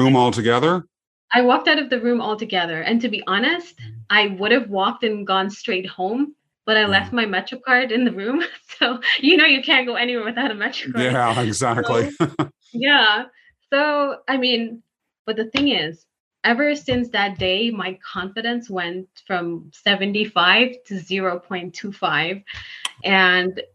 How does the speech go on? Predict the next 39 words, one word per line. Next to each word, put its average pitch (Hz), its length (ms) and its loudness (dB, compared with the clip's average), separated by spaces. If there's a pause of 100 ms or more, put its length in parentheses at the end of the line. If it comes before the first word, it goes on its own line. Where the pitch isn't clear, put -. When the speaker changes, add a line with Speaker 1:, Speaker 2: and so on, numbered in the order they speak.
(160)
Speaker 2:
it 220 120 4
was 214 240 -2
such 233 380 0
a 240 80 0
huge 214 640 -6
hit - 600 -6
to - 160 -6
me. 170 400 -4 (220)
Speaker 1:
Yeah. 101 280 -8 (340)
Speaker 2:
Um, 180 260 2
I 202 140 2
don't 220 120 6
know 208 100 4
if 208 160 -2
that 190 320 2
sort 196 180 0
of 185 160 -4
pointed 247 600 -2
to 214 80 -2 (100)
it 185 140 -4
being 190 320 0
not, 175 300 0
like, 190 180 -4
a 175 100 0
genuine 233 600 -2
confidence. 277 540 2
That's 190 240 0
why 180 180 2
it 180 260 -2
fell 160 300 -2
so 113 220 2 (100)
Speaker 1:
Mm. 107 80 -2
Speaker 2:
low. 208 320 -2 (400)
But - 300 2 (300)
Speaker 1:
Yeah. 202 200 -2
Speaker 2:
from 214 220 2
that 214 280 2
day 202 180 0
on, 165 440 -2